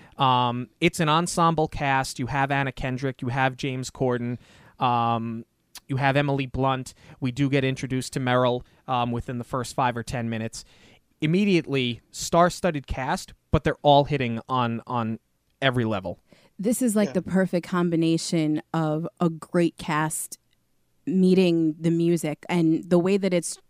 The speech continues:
Speaker 2: shot and put together. It, it hits on all cynd-, cylinders, that opening number.
Speaker 3: Yeah, I totally agree.
Speaker 1: And I love how Cinderella calls to the birds for help.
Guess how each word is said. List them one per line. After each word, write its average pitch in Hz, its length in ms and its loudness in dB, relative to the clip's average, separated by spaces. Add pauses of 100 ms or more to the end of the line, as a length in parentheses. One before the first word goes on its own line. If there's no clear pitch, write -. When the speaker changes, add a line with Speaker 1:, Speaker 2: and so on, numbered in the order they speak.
Speaker 2:
shot 190 480 4
and 165 160 -2
put 190 180 2
together. 165 580 0 (560)
It, 196 180 -2
it 185 160 4
hits 220 260 0
on 190 140 4
all 175 140 4
cynd-, 160 300 2 (160)
cylinders, 170 500 2
that 143 160 -4
opening 147 320 -2
number. 135 320 -6 (1000)
Speaker 3:
Yeah, 147 180 -8
I 160 80 -2
totally 151 420 0
agree. 117 220 -6 (400)
Speaker 1:
And 151 180 -2 (260)
I 151 140 2
love 143 300 -2
how 165 140 -2
Cinderella 139 540 -2
calls 135 440 -2
to 151 120 -6
the 123 80 -8
birds 123 360 -6
for - 120 -6
help. 127 320 -4